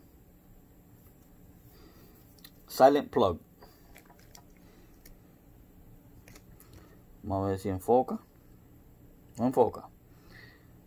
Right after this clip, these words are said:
Pues si no enfoca, entonces ustedes me, me están escuchando si no lo ven. Silent Plug.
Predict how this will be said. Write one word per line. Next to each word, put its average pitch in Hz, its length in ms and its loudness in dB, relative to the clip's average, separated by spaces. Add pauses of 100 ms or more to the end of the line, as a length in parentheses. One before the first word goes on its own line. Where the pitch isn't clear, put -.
Pues - 140 -10
si 110 60 -2
no 120 120 4
enfoca, 131 380 6
entonces 110 580 0 (260)
ustedes 120 260 2
me, 131 140 4
me 117 160 -2
están 123 180 2
escuchando 113 460 0
si 104 100 -8
no 104 160 -4
lo 101 120 0
ven. 92 200 -6 (640)
Silent 120 360 2
Plug. 82 280 -4